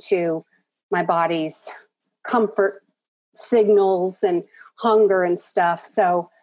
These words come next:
um, you know, sometimes I wasn't able to wait until eighty-five. Now, if somebody's diabetic and they've got much higher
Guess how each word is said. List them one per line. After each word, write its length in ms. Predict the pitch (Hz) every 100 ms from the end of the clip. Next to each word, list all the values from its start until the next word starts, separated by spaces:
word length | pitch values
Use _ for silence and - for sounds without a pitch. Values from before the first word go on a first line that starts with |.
| _ _
um, 440 | 170 165 156 160 - _ _ _
you 100 | 254
know, 80 | 202
sometimes 560 | 196 220 202 208 208 208
I 80 |
wasn't 400 | 196 214 214 208 -
able 300 | 214 254 254
to 180 | 214 -
wait 400 | 175 175 170 165
until 300 | 170 175 180
eighty-five. 720 | 165 160 160 - 156 143 - - _ _ _ _ _ _
Now, 180 | 220 208
if 60 |
somebody's 400 | 208 330 339 277
diabetic 680 | 196 196 180 156 170 285 320
and 120 | - 403
they've 200 | 415 427
got 140 | 240 - -
much 260 | 208 -
higher 540 | - 214 208 101 196